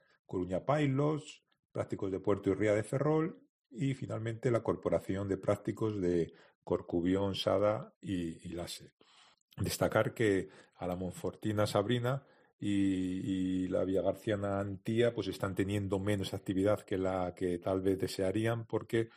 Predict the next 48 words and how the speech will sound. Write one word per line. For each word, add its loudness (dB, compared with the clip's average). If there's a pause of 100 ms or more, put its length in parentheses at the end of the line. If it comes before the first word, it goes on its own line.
(120)
su -8
puesto 0
depende 2
de 4
la 2
carga 4
de 2
trabajo -2
de 0
fábricas -4
privadas, -4
¿no? -4 (200)
Entonces, -2 (540)
Sabrina 2
está, 2
como -2
comentaba, 2
en -2
Sadi-, -4 (160)
Cibra-, -2
en -14
San 0
Cibrao, 2
que -4
depende -4
de -2 (320)
la -6
fábrica 4
de 6
Alcoa, 2
en -4
la -8
costa -4
de 4
Lugo, 0 (560)
y 0
Antía, 0
en 2
la 0
última 0
corporación -2
que -4
comentaba, 0
la 2
de -2
Corcubión, -2
Lase 2
y, -2